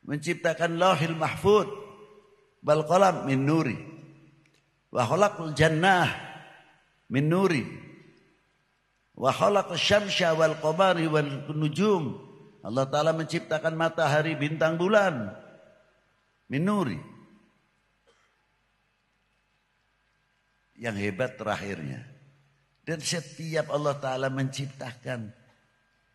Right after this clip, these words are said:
sesuatu diambilnya dari nurnya Rasulullah. Nurnya baginda Nabi sujud selama tujuh ratus.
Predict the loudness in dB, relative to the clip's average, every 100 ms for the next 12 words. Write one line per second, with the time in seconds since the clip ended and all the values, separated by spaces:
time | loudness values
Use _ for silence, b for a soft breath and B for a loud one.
0 | _ -14 -10 -8 -4 -4 -4 -8 -6 -4
1 | -4 -6 -4 -6 -6 -8 -20 _ _ -4
2 | -2 -2 -4 -6 -6 -8 -8 -10 -12 -6
3 | -4 -4 -8 -20 _ _ _ _ _ _
4 | _ _ _ _ _ _ _ _ _ _
5 | _ _ _ _ _ _ _ _ _ _
6 | -4 -2 0 0 0 -2 -4 -4 -2 -2
7 | -2 -4 -8 -8 -8 -4 -6 -6 -8 -4
8 | -4 -4 -6 -8 -4 -4 -2 -4 -6 -10